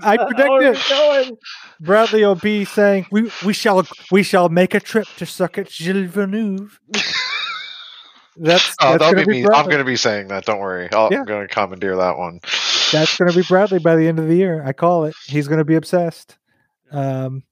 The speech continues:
Speaker 1: because that's how I, I, he's, he's too much like me, and that's, that's where I was like in two thousand eight, two thousand nine. I was like, uh, uh, "nascar.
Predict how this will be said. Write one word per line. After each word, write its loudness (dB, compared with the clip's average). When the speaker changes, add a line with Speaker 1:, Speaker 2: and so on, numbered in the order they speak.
Speaker 1:
because 0
that's 2
how 4
I, 0
I, -6
he's, 0
he's -2
too 0
much 0
like -2
me, -2
and -6
that's, -4
that's 0
where 4
I 4
was -2
like -10
in 0
two 0
thousand 2
eight, 2
two -2
thousand 2
nine. 2
I -4
was -8
like, 0
uh, -2
uh, -2
"nascar. -2